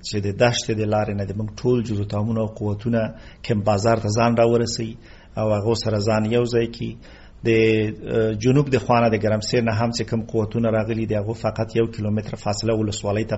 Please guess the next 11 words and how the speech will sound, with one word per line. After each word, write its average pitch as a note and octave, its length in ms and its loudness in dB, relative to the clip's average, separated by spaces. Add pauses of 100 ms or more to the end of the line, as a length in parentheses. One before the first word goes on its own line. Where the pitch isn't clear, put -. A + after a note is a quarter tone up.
پاتې A2+ 220 -2
ده G#2+ 80 -4
چې G2+ 160 -8
هغه F#2+ 140 -4
هم A2 140 -2
انشاءالله G#2 360 -2
وسلېږي. B2 520 -2 (640)
لویه D#3 280 8
موخه D3+ 320 4
د B2+ 160 4
دې C3 80 6